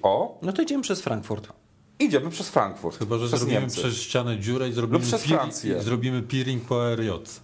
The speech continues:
Speaker 1: Generalnie to, że ruch, ym, zawija przez inne kraje,
Speaker 2: To jest standard.
Speaker 1: bardzo często
Speaker 3: To jest
Speaker 1: jest, e,
Speaker 3: okej,
Speaker 1: standard,
Speaker 3: tak?
Speaker 1: bo akurat taką trasa jest najlepsza w, z punktu widzenia
Speaker 3: To może być
Speaker 1: technicznego
Speaker 3: eko-,
Speaker 1: i
Speaker 3: ekonomicznego,
Speaker 1: biznesowego.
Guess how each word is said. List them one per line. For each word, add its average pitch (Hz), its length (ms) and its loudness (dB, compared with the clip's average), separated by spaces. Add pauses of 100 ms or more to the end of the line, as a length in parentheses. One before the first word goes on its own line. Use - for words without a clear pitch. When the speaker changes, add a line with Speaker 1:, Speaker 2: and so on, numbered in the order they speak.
(280)
Speaker 1:
Generalnie 127 600 0
to, 131 500 2
że 110 520 0
ruch, 113 600 0 (320)
ym, 90 180 -4
zawija 87 840 0 (360)
przez - 320 -4
inne 110 220 -2
kraje, 90 560 0 (300)
Speaker 2:
To 180 60 -4
jest 175 140 -2
standard. 151 400 0
Speaker 1:
bardzo 180 140 -6
często 151 240 0
Speaker 3:
To 165 60 2
jest 143 160 0
Speaker 1:
jest, 156 120 0
e, 131 80 4
Speaker 3:
okej, 113 140 0
Speaker 1:
standard, 107 520 2
Speaker 3:
tak? 196 100 -12
Speaker 1:
bo 214 600 2
akurat 214 380 0
taką 180 320 0
trasa 147 580 2 (400)
jest 127 300 0
najlepsza 127 760 2
w, - 160 -10
z - 120 -6
punktu 107 300 -4
widzenia 98 360 0
Speaker 3:
To 92 60 0
może 101 180 2
być 107 80 -4
Speaker 1:
technicznego 131 500 0
Speaker 3:
eko-, 131 220 0
Speaker 1:
i - 40 -4
Speaker 3:
ekonomicznego, 110 580 0
Speaker 1:
biznesowego. 98 440 0